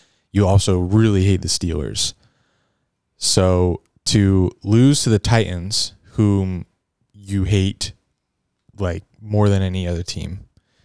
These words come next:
You probably hate the Titans more than you like the Jags. And then for that loss to mean that the Steelers go to the playoffs, that hurts. Like, just as much. Like, you have Jags fans that have Steelers and Titans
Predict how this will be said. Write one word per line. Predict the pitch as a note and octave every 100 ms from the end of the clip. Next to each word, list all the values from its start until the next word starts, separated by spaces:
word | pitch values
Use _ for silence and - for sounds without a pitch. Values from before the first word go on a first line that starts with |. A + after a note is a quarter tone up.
| _
You | G#2+
probably | A2 G#2+
hate | G2 G2
the | F#2
Titans | G2 F2+ F2
more | F#2 F#2
than | F2+
you | F2+
like | F2 -
the |
Jags. | - - - - - - _ _ _ _ - - -
And | G2+ G2
then | G2 F#2+ F#2+ F2+ _ _ _ _ -
for | - G2+
that | G#2 A2+
loss | G#2+ G#2+ G#2 G#2 -
to | G2
mean | G2 G2+ G2+ G2 -
that | F#2
the | F#2+
Steelers | - G#2 G#2 G2+ G2
go | G#2+
to | F2+
the | F2+
playoffs, | - G2 G#2+ A#2+ D3 - - - _ _ _ _ _ _ _ _ _
that | - A2
hurts. | G2 F2+ F#2+ - - - - _ _ _ _ _ _ _ _ _ _
Like, | G2 F#2+ - -
just | G#2 C#3 A2+
as | G2
much. | G2 E2
Like, | G#2
you | G#2+
have | C#3+
Jags | A#2 G#2+ G#2+ -
fans | G2 F2+
that | F#2 E2+ - _ _
have | G#2+ G#2+ G2
Steelers | - - A2 G#2+ G2
and | F2+
Titans | - F#2+ F2+ E2+ -